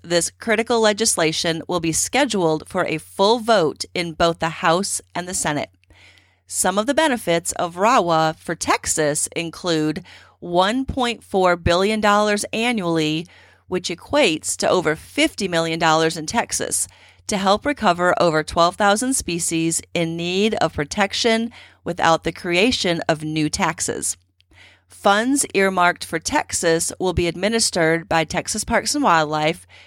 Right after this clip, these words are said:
and directed to nonprofit organizations, agencies,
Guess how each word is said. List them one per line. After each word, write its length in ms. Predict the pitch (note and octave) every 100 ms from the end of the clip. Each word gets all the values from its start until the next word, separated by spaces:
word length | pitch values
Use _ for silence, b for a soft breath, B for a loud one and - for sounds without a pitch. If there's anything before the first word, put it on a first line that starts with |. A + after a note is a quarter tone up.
| B
and 200 | - F3+
directed 640 | F3 E3+ G3+ C#4+ - F3 D#3+
to 100 | F#3
nonprofit 840 | E3 E3 E3+ G3 A3+ A3+ G#3 B3+ -
organizations, 1000 | F#3+ F#3+ C4+ D4 D#3+ D#3+ E3 D#3+ E3+ - b b b
agencies, 800 | F3 F3 G3+ - A#3 A3+ C#4+